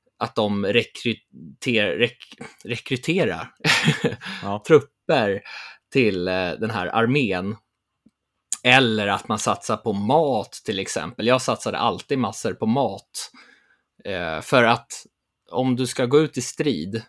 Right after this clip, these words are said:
Speaker 1: mot någon så behöver du tillräckligt mycket mat för att tillräckligt mycket soldater ska kunna följa med ut i strid.
Speaker 2: Mm.
Speaker 1: Och sen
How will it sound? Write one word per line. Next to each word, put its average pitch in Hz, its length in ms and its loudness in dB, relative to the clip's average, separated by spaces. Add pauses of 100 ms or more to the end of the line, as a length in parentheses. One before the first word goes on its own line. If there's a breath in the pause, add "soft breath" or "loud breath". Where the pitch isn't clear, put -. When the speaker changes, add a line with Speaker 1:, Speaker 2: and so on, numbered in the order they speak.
(200)
Speaker 1:
mot 110 140 -6
någon 104 340 -2 (420 soft breath)
så - 180 -2
behöver 110 520 4
du 101 240 2
tillräckligt 107 400 -2
mycket 113 300 -2
mat 117 600 2
för 123 120 -2
att 101 140 -4
tillräckligt - 560 -6
mycket 107 220 -6
soldater 110 520 -4
ska 95 180 -10
kunna 85 340 -10
följa 98 220 -4
med 87 220 -6
ut - 140 -18
i 78 60 -10
strid. - 460 -6 (400)
Speaker 2:
Mm. 104 180 -6 (1160)
Speaker 1:
Och 135 200 0
sen 160 500 4